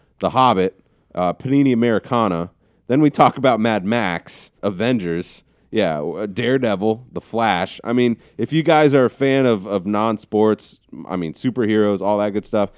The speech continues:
you gotta check out this interview. Also, Will Zana of, uh, Abzen Sports, he's gonna come on. So, uh, yeah, stay tuned.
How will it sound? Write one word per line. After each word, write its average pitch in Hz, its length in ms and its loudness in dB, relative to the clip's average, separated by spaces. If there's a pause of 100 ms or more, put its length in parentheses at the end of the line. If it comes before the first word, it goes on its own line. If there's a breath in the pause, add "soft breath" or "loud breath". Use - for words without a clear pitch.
(160 soft breath)
you 98 100 -6
gotta 101 160 2
check 98 220 -4
out 90 160 -2
this 90 160 -6
interview. 87 380 -2 (240 soft breath)
Also, 127 340 4
Will 113 260 4
Zana 107 520 2 (280 soft breath)
of, 95 380 4
uh, 90 440 2
Abzen 98 500 -2
Sports, - 600 -2 (260)
he's 87 260 -8
gonna 87 160 -4
come 87 200 -6
on. 82 240 -4
So, 78 400 -6
uh, 76 40 -6
yeah, 107 240 -2
stay 95 220 -6
tuned. 92 340 -6